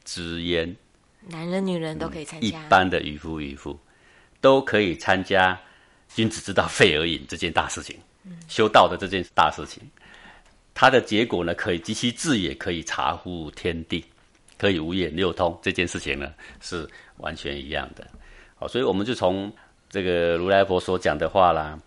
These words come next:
Speaker 1: 从孔子所讲的话，你就可以知道说修行有没有分男女呢？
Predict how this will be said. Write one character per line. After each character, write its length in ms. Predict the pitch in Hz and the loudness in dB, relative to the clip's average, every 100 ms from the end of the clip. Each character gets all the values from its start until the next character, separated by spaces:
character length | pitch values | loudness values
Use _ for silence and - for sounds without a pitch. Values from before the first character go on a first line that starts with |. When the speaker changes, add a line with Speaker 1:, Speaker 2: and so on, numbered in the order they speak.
| _ _ - | _ _ -12
Speaker 1:
从 180 | 82 85 | -6 -4
孔 180 | 92 | -2
子 140 | 92 82 | -2 -2
所 180 | 80 82 | -2 2
讲 160 | 76 | 2
的 140 | 71 80 | 2 4
话， 260 | 85 73 71 | 4 4 0
你 80 | |
就 60 | 85 | -6
可 100 | - | -6
以 40 | 82 | -8
知 100 | 82 | -4
道 140 | 82 | -4
说 260 | - 82 82 | -2 -2 -2
修 180 | - 113 | -2 -2
行 220 | - 90 | -2 -4
有 140 | 80 | -4
没 100 | 82 | -4
有 100 | 90 | -4
分 480 | 82 95 95 95 98 - | -4 -4 -4 -4 -6 0
男 160 | 80 95 | 2 4
女 160 | 98 73 | 0 0
呢？ 280 | 73 78 | -2 -4